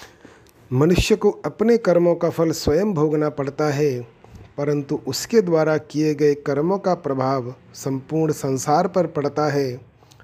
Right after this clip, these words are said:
अपने लिए कर्म करने वाला मनुष्य अपने कर्तव्य से च्युत हो जाता है और अपने कर्तव्य से च्युत होने पर ही राष्ट्र में अकाल, महामारी,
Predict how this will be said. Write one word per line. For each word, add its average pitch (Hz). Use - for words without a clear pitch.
अपने 214
लिए 185
कर्म 196
करने 160
वाला 151
मनुष्य 143
अपने 196
कर्तव्य 202
से 180
च्युत 165
हो 139
जाता 135
है 139
और 147
अपने 185
कर्तव्य 165
से 160
च्युत -
होने 139
पर 165
ही 143
राष्ट्र 165
में 170
अकाल, 143
महामारी, 156